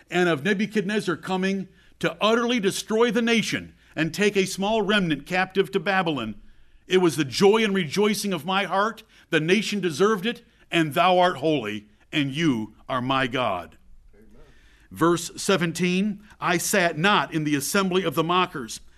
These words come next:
Speaker 1: Lord, when you look at me, remember that I never sat with scorners. I never sat with skeptics. I never honored them with my presence.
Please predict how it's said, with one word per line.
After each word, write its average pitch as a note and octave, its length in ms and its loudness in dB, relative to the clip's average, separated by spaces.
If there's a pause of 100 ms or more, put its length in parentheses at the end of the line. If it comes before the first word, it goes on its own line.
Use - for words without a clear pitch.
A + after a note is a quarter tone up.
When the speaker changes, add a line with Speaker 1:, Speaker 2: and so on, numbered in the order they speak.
(140)
Speaker 1:
Lord, F#3+ 560 4 (220)
when F3 180 2
you F3+ 140 4
look A#3+ 180 4
at G3+ 100 4
me, D3 400 0 (200)
remember E3 720 2 (160)
that C#3 100 0
I D3 140 0
never F#3+ 380 2
sat F3+ 420 2
with C#3 120 -6
scorners. D#3 640 -2 (340)
I D#3 200 0
never G#3 320 0
sat G3 380 0
with C#3+ 120 -4
skeptics. - 640 -4 (300)
I E3 180 2
never A3 400 2
honored F#3+ 380 4
them A2+ 320 -2 (400)
with D3 240 -2
my F3+ 200 2
presence. F#3 680 0